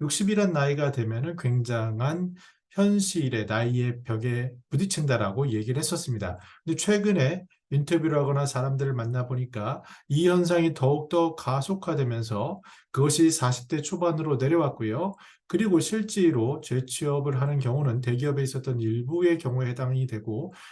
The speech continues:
나머지는 정말 참담한 현실로 빠져들게 됩니다. 여기에 대해서 동아일보의 서영아 국장은 이렇게 얘기합니다. "퇴직자의 시급 어딜 가도 일만 원이더군요. 심지어 대기업 임원인 경우에도 이런 모습을 보인다고 합니다.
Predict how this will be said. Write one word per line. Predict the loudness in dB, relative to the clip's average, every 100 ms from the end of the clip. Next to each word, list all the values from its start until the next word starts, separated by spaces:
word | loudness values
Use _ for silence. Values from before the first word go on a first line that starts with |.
| -6
나머지는 | 0 4 6 6 4 2 -2 -10 _
정말 | -4 0 0
참담한 | 0 -4 0 2 0 0
현실로 | -2 -2 -4 -4 -6 -4
빠져들게 | -2 2 2 2 2
됩니다. | 0 0 -2 -4 -4
여기에 | 2 4 4 6
대해서 | 6 6 4 2 0 -6 _ _ _
동아일보의 | -2 4 6 4 4 2 2 0 -4 -10 _ _ -6
서영아 | 2 4 6 4 2
국장은 | -2 -4 -2 0
이렇게 | 0 0 0
얘기합니다. | 2 2 0 -2 -2
"퇴직자의 | 0 2 0 0 2 2
시급 | 2 0 0 0 -4
어딜 | -2 0 0
가도 | 2 2
일만 | 2 2 2 0 -2
원이더군요. | -2 -2 -4 -4 -6 -6 -8 -12 -20 -14
심지어 | -2 2 8 8 8 6
대기업 | 4 6 6 4 2
임원인 | -2 0 2 2 2 0
경우에도 | 0 0 0 0 -2 -2 -6
이런 | -2 -2 0
모습을 | 0 -2 -4 -4 -2
보인다고 | -2 0 -2 -4
합니다. | -2 0 0 -4